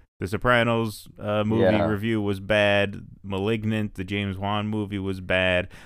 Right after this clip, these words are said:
Speaker 1: The one thing I gave a somewhat positive write-up to was, uh, Nine Perfect Strangers, and even that wasn't, like, a review. It was more just, like, a,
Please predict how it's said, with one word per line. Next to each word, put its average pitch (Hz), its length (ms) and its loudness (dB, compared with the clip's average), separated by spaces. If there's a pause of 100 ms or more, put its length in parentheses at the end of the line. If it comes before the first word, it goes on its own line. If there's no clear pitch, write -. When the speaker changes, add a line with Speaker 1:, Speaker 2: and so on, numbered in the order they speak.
Speaker 1:
The - 80 4
one 202 200 8
thing 196 180 -2
I 156 100 2
gave 156 220 2
a 131 40 2
somewhat 156 380 0
positive 117 380 0
write-up 113 320 2
to 107 200 0
was, 101 460 0
uh, 101 200 2
Nine 107 260 0
Perfect 104 280 -6
Strangers, 104 720 -4
and 110 120 -4
even 123 160 0
that 113 120 0
wasn't, 101 240 -2
like, 95 120 -6
a 95 40 -8
review. 101 480 0
It 92 60 -2
was 92 160 -4
more 101 200 0
just, 92 180 -8
like, 87 160 -4
a, 85 100 -4